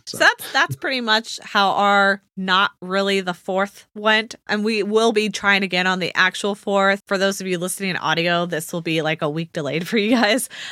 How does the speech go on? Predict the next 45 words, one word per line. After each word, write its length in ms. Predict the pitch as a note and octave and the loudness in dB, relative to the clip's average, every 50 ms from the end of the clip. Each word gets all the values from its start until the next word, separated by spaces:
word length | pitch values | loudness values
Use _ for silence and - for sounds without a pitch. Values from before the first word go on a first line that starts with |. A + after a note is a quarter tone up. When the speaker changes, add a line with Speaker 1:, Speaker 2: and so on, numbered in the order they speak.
| A3+ G3+ - | -14 -4 0
Speaker 2:
But 300 | B3+ A#3+ A#3 G#3+ - - | 2 4 4 2 0 -2
yeah, 220 | C4 C4 A#3 G3 | 0 2 4 4
we'll 200 | G3 G#3 A3 A#3 | 4 2 0 0
let 240 | B3 B3+ - - - | 0 -2 -6 -6 -8
you 60 | C4+ A#3 | -6 -4
know 140 | A3+ G#3+ A#3 | -2 -2 0
how 140 | G3+ F3+ | 0 0
that 200 | F#3 F#3+ F#3 F3+ | 0 0 0 0
goes. 300 | - G3 F#3+ F#3+ F#3 F#3+ - _ _ - | 0 0 0 0 0 -2 -8 _ _ 2
I 140 | A3+ A3+ | 2 4
also 280 | A#3+ B3+ - - - F4 | 2 0 0 -4 -6 -4
wanted 260 | C#4 B3+ A3+ G#3 G#3 - | -4 -4 -4 -6 -8 -8
to 60 | A3+ | -8
mention 440 | G#3+ G3 G3 G3+ A3+ - G#3+ F#3 F#3+ - - | -6 -4 -4 -4 -4 -4 -6 -6 -6 -2 2
part 220 | - B3 B3 - | 4 4 4 4
of 100 | A#3 G#3 | 2 -2
what 160 | A3 G#3+ G3+ | -2 -2 -2
we 140 | G3+ G#3 G3 | -2 -4 -4
do 180 | F3 G#3+ G#3 G3+ | -2 -2 0 2
at 160 | F#3 D#3+ - | 0 0 2
Autism 500 | D#3+ D#3+ F3+ F#3+ - F#3+ - F3+ F3 F3 | 2 2 2 0 -2 -6 -6 -6 -4 -4
Wish 260 | E3+ E3 E3+ - - - | -2 -4 -4 -4 -6 -4
is 380 | - F#3+ F#3 F#3 F#3 F#3 G3 - - | -2 2 2 4 2 2 0 -2 -2
our 260 | - F#3 F3 E3+ E3+ - | 0 4 4 4 4 2
annual 360 | - E3 E3 F3 F3 E3+ D#3+ - - | 0 -2 -2 -2 -2 -2 -2 -2 -2
earmuff 380 | E3+ E3 E3 F3 F3 E3+ - | -4 -2 0 0 -2 -2 -4
drive. 360 | - - F3+ F3 E3+ E3+ F3 F3 - _ | -2 2 4 6 6 4 2 -2 -6 _
Because 540 | - G#3 G3 - - - A3 G3 G3 G#3+ G3 - - | -2 -2 -2 -2 2 4 4 4 4 2 -2 -2 2
of 320 | G3 G3 F#3+ F#3+ G3 F#3+ - - | 4 6 6 6 4 0 -4 -2
our 240 | - F#3+ F3+ F#3 F#3 | 0 2 2 2 2
financial 500 | - G#3 F#3 F#3 F3 E3+ E3+ - - F#3 | 0 0 0 2 0 -2 -2 -4 -6 -6
situation 500 | - F#3 F3 - F#3 F3 F3 - - F3+ | -6 -6 -4 0 0 0 0 0 -2 -2
with 80 | F3+ | -2
my 140 | F3+ F3 D#3+ | -2 -4 -2
job 240 | E3 E3 B2+ D3 - | -2 0 -2 0 2
loss 220 | E3+ E3+ F3 - | 2 2 2 0
this 180 | - F#3+ - - | -4 -6 -2 -2
year, 120 | G3 F3 | 0 0
we 300 | E3+ F3+ G3 F#3+ F#3 F3 | 0 2 2 2 2 0
significantly 840 | F3+ - - G3+ F#3 E3+ D#3+ D#3 E3 - F#3+ - - G3 - - F#3 | 0 -2 -4 -4 -2 -2 -2 -2 -4 -6 -8 -6 -6 -8 -6 -4 -6
had 260 | F3 E3+ D#3+ D#3 E3+ | 0 0 0 0 0
to 80 | - E3+ | -4 -6
scale 380 | E3 - - - E3+ E3 D#3+ | -6 -8 -4 -2 -2 -2 0
that 260 | D#3+ D#3 D3 - - - | 2 2 2 2 2 2
back 340 | C#3+ C#3+ D3 E3+ - - | 2 4 4 2 0 -6